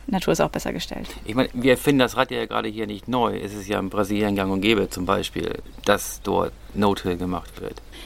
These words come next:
Speaker 1: Ja, in vielen Ländern wird das gemacht. Also Nordamerika, auch Osteuropa, Südamerika, da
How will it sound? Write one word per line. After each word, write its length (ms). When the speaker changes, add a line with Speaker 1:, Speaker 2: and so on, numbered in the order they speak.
Speaker 1:
Ja, 220
in 140
vielen 540
Ländern 480
wird 220
das 140
gemacht. 360
Also 240
Nordamerika, 1000
auch 160
Osteuropa, 800
Südamerika, 800
da 140